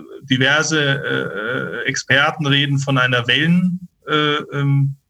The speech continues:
Bewegung oder wie soll man sagen, Wellen, Infektionswellen sozusagen. Ähm, das heißt, es wird mal wieder abflachen, es kann wieder nach oben schießen. Das heißt, wir wissen jetzt gerade nicht, was die Zukunft, äh,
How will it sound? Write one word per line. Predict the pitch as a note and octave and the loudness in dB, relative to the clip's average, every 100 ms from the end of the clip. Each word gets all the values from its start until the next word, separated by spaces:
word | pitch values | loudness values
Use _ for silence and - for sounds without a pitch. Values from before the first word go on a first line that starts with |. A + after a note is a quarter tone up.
| _ _ | _ _
Bewegung | C#3 C#3 D#3 E3 E3 E3+ C#3+ | 0 2 0 0 2 2 2
oder | C3 B2 | 0 -2
wie | A#2+ | -2
soll | B2+ | 0
man | B2 | 0
sagen, | B2 C3 C#3 B2+ A#2+ | 2 2 2 -2 -2
Wellen, | C3 D3 D3+ C#3 C#3 | 0 0 0 -4 -6
Infektionswellen | D3+ C#3+ C3+ - - C#3 F3 F#3+ F#3+ C#3 E3 F#3 F#3 | -8 -4 -6 -6 -2 2 2 2 0 0 2 2 2
sozusagen. | E3+ E3 E3 D#3+ D#3 F3 F3 F3 - - - _ _ C3+ | 2 -2 -6 -2 2 2 2 -2 -10 -20 -20 _ _ 0
Ähm, | C#3+ D3+ C#3 - _ | 0 0 -6 -12 _
das | C3+ | 0
heißt, | C3 C#3 D#3 E3 | 2 2 2 -2
es | C#3 | 0
wird | C#3+ E3 D#3+ | 0 0 0
mal | D3 | 0
wieder | D3 C#3 | 0 0
abflachen, | F3+ - E3+ F3 F3 F3 F3 | -2 -2 0 0 2 2 2
es | C3 | -2
kann | - D#3 D3+ | 0 0 2
wieder | D3+ D3 | 2 2
nach | C#3+ B2+ | 2 0
oben | C3+ F3+ F#3+ | 0 2 4
schießen. | F3+ F3 F3 F3 F3 F3 F3 - _ | 4 4 2 4 2 2 -2 -10 _
Das | C3+ C3+ | 0 2
heißt, | C#3+ D#3+ - C#3+ | 2 0 -4 -2
wir | C#3 | 2
wissen | E3 F3+ F3 F3 E3+ E3+ - - | 2 2 4 4 2 -4 -16 -2
jetzt | D3+ E3 - | -2 -2 -4
gerade | C#3+ C#3 D3+ D3 | 0 0 0 0
nicht, | E3 E3+ | 0 0
was | D#3 C#3+ | -2 -2
die | C#3 C#3 | -2 -2
Zukunft, | - E3+ D#3 D3 C#3 - - _ - | -2 -2 0 -2 -4 -10 -14 _ -2
äh, | C3 B2+ | 0 0